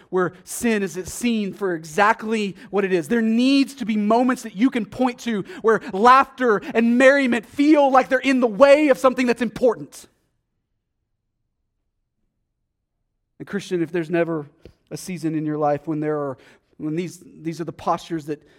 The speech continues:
you naturally feel are deserved by your sin, well, then the truth is, is that you don't see your sin the way Jesus sees your sin.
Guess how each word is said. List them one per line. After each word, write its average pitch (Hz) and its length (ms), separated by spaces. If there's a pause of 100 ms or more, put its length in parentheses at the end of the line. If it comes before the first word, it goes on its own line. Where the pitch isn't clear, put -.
(300)
you 170 100
naturally 165 560
feel 170 400
are 165 80
deserved 160 540
by 156 120
your 156 140
sin, 160 300
well, 151 120
then 147 140
the 135 80
truth 214 540
is, 190 340 (220)
is 151 100
that 151 140
you 180 160
don't 214 200
see 202 160
your 180 220
sin 185 320
the 175 60
way 170 120
Jesus 170 400
sees 165 280
your 156 120
sin. 120 480